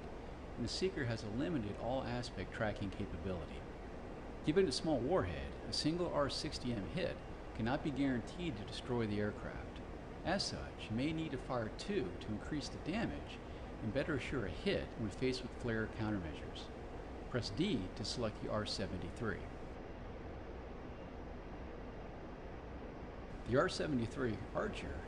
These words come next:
is now selected, as indicated by the seventy-three in the lower right corner of the hud. The R seventy-three is a very capable missile with an excellent all-aspect infrared seeker, great maneuverability, and a large warhead.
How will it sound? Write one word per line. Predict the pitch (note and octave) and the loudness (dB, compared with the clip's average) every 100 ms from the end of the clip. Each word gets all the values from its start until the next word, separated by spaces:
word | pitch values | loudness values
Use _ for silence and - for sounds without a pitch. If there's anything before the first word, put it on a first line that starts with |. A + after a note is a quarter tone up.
| A#2+ | -2
is | G#2 | 2
now | A#2+ A#2+ | 4 4
selected, | A#2 A2+ G#2+ F#2+ - - - - - - | 2 2 0 0 -4 -6 -6 -6 -4 -2
as | G2 | 2
indicated | D#3 A3 - G2 F2 E2+ - | 4 4 2 -2 -2 -4 -2
by | G#2 | -2
the | F#2+ | -2
seventy-three | - D3 C#3+ C3+ A2 - F3 E3+ E2 D#2 - - - - | -2 0 2 2 0 -4 0 2 2 0 -6 -6 -6 -2
in | B2 | 2
the | A2+ | 2
lower | A2+ B2 B2 | 4 4 4
right | A2+ G2+ - - | 4 2 0 0
corner | A2+ F#2+ | 0 0
of | F2+ | -2
the | F2 B2 | -2 0
hud. | D2+ - - - - - - - - - | 0 -2 -4 -4 -4 -4 -4 -4 -4 0
The | C3+ | 4
R | G3 | 4
seventy-three | G3+ F#3 C#3+ A#2+ D#3+ | 4 2 2 2 2
is | A#2+ | 2
a | G2 F#2 | 0 -2
very | D3+ E3+ C#3+ | 0 0 0
capable | - D3+ C3+ A2 G2+ | 0 0 0 0 0
missile | E3 F#3 - C2+ E2+ | 2 0 -2 -4 -4
with | A#2+ A2+ | -2 -2
an | - | 0
excellent | F3+ F#3 - A#2+ - | 0 0 -2 -2 0
all-aspect | C3 C3+ B2 B2 - A2+ B2+ | 2 2 2 0 0 0 0
infrared | A#2 - F#2+ | -2 0 -2
seeker, | - D3+ E3 F#3 F3 E3 - - - - | 0 0 0 0 -2 -2 -8 -8 -6 2
great | B2 B2 | 4 4
maneuverability, | G#2+ A2+ G2 - C#3 D#3+ D#3+ D#3 D#3+ A2+ | 2 2 0 2 2 4 2 0 0 0
and | G2+ | 2
a | G#2+ | 4
large | A#2 A2 | 4 4
warhead. | G#2+ G2 E2 | 2 2 0